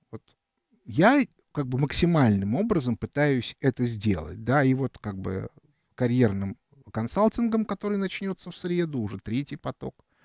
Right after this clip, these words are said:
и, соответственно, обзорами макроэкономическими, и нашими консалтинговыми услугами по тем, э, моделям, которые мы написали. Но я,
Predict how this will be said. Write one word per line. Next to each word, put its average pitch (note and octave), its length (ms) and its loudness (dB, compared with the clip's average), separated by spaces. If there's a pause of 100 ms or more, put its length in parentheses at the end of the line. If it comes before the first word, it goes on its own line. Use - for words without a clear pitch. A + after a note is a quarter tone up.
(240)
и, E3+ 160 0
соответственно, A#2 760 -4
обзорами B2+ 540 0
макроэкономическими, A2+ 1300 -6 (320)
и C#3+ 100 -4
нашими D#3+ 380 0
консалтинговыми C#3 1200 -2 (240)
услугами A2+ 880 0 (380)
по B2 160 -2
тем, A#2 380 2 (340)
э, A2 80 -14 (220)
моделям, A#2+ 640 4
которые G2 400 -8
мы G2 140 -4
написали. - 520 -14 (760)
Но G#2+ 120 2
я, G#3 340 6